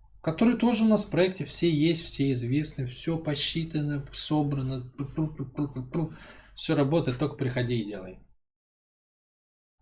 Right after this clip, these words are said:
Вот, и все, естественно, базируется на управлении вниманием. Таким образом, если говорить про этапы, их всего основных, ну, немного,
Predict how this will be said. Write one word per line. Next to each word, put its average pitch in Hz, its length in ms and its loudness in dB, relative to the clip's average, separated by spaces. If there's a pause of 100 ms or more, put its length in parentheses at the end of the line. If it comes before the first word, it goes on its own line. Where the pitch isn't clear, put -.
Вот, 127 400 4
и 220 120 6
все, 226 240 6
естественно, 160 440 2
базируется 120 580 2
на 117 180 0
управлении 104 560 -6
вниманием. 92 680 -8 (1200)
Таким 180 260 6
образом, 202 300 10
если 190 240 8
говорить 190 240 4
про 190 140 4
этапы, 208 360 6
их 139 100 0
всего 185 300 4
основных, 175 560 4
ну, 160 280 4
немного, 135 800 2